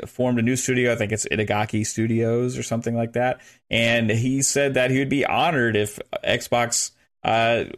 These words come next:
contacted him and wanted to work with him. Um, he was kind of like one of those rock stars in the gaming industry where he was kind of like a household name. He was always the cool interview, the guy that, um,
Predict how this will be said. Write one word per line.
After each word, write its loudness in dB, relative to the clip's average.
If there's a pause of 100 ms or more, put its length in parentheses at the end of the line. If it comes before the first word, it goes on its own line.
(120)
contacted 0
him 0
and 0
wanted -2
to 0
work -2
with -4
him. -2 (360)
Um, 2 (140)
he 0
was 0
kind 2
of 2
like 0
one 2
of 2
those 0 (140)
rock -2
stars 0
in 0
the -2
gaming 0
industry 0
where 0
he 0
was 0
kind -2
of 0
like -4
a -4
household -2
name. -2
He 0
was 0
always -2
the -20
cool 0
interview, -2 (400)
the 0
guy 2
that, -2
um, 0